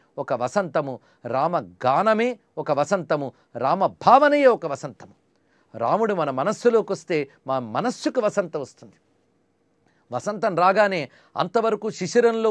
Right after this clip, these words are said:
ఉన్నటువంటి వణికించే చలి, రాలిపోయిన ఆకులు, బీడుతనము,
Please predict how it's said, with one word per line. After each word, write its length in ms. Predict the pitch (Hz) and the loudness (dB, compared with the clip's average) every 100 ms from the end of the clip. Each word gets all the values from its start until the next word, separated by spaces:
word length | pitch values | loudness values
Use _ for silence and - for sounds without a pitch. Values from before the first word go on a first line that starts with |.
| 202 | 0
ఉన్నటువంటి 420 | 202 185 185 175 139 | -2 -4 -6 -2 -2
వణికించే 460 | 175 196 202 185 165 - | -2 -4 -6 -6 -6 -2
చలి, 220 | 180 202 - _ _ _ _ 117 | -4 -4 -16 _ _ _ _ 0
రాలిపోయిన 600 | 139 214 214 202 196 160 131 | 4 4 2 0 0 0 2
ఆకులు, 320 | 170 185 202 208 - _ 107 | 0 0 -6 -6 -14 _ -10
బీడుతనము, 640 | 123 220 226 - 190 190 | -4 -2 -2 0 0 0